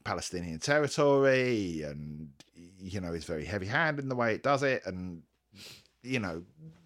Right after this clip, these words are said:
you can also go, "Well, Palestinians shouldn't throw stones over the wall," you know, as H did in, uh,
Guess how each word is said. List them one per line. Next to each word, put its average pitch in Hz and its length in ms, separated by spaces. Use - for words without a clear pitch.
you 123 140
can 117 120
also 117 300
go, 117 160
"Well, 117 400
Palestinians 117 680
shouldn't 117 440
throw 113 180
stones 123 420
over 92 200
the 107 80
wall," 85 260
you 107 80
know, 87 180
as 98 160
H 92 460
did 90 240
in, 82 360
uh, 82 320